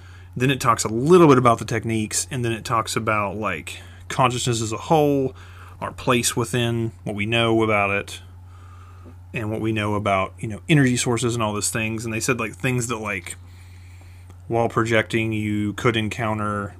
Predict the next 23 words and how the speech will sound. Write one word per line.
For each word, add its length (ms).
interference, 600
which 160
is 120
the 140
issue 300
with 240
memory. 440
Because 200
memory 480
is 100
a 60
product 640
of 680
your, 640
like, 160
one 160
of 100
your 120
hemispheres 800
interpreted 420
by 100
the 140
other, 380